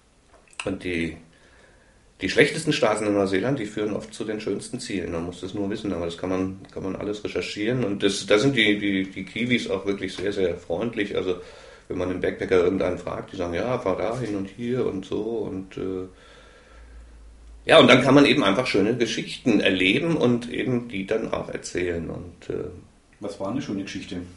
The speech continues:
Speaker 1: na, zum Beispiel das mit dieser Straße da. Das war schon,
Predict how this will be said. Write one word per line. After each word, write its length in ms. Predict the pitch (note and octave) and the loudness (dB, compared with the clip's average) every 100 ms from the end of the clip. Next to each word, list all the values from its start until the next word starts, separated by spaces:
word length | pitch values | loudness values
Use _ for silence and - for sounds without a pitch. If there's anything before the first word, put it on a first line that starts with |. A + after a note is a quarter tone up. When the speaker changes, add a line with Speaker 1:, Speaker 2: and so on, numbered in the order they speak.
| - - - - - - - - - - - - | -20 -20 -20 -20 -20 -20 -20 -20 -20 -20 -20 -10
Speaker 1:
na, 160 | - | -6
zum 140 | - F2 | -4 -2
Beispiel 240 | F#2 F2 | -2 -2
das 140 | E2 F2+ | -4 -6
mit 100 | F2+ | -2
dieser 180 | G#2 | -2
Straße 600 | B2+ G#2+ F2 F2+ - D#2 - | 0 0 0 0 0 -2 -4
da. 120 | - - - - G1+ G1+ - | -12 -12 -12 -10 -10 -10 -12
Das 320 | G#1+ - - - | -14 -14 -12 -8
war 200 | G1+ G1+ | -8 -8
schon, 360 | - G1+ - | -8 -10 -12